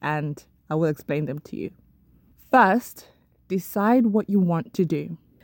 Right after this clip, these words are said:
I initially wanted to study biotechnology, so I signed up to go to a postgrad open evening. I recommend going to these events because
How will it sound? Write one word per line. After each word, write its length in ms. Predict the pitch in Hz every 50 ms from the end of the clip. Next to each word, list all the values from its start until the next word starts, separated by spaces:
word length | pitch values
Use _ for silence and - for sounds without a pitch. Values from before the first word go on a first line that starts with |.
| - - _ -
I 140 | 196 220 262
initially 580 | 311 294 254 247 247 233 - - 226 208 214 202
wanted 420 | 180 185 185 180 - 180 170 -
to 140 | - - 170
study 520 | - - - 160 165 170 165 165 165 156 - _ _
biotechnology, 1000 | - 180 180 190 196 - - 175 - 185 170 160 156 147 147 - - 156 170 165 - _ _ _ _ _ _ _ _ _ _ _
so 180 | - - 196 170
I 140 | - 175
signed 420 | 175 - - - 180 190 240 254 247
up 220 | 233 208 - - - -
to 100 | - 185
go 360 | 165 - 175 165 165 165 165
to 220 | - - - 180
a 40 | 165
postgrad 680 | 156 - - 220 233 233 - - - 190 180 180 180 - - _
open 320 | - 180 185 180 - 165 147
evening. 460 | 139 - 147 - - - 151 165 156 - _ _ _ _ _ _ _ _ _ _ _ _ _ _ _ _ _ _
I 80 | - 196
recommend 540 | 196 202 233 240 - 285 254 247 240 214 202
going 220 | 214 214 214 214
to 60 | -
these 220 | - 190 190 190 175
events 380 | 185 170 165 165 165 165 -
because 480 | - - 180 - - 170 156 156 156 -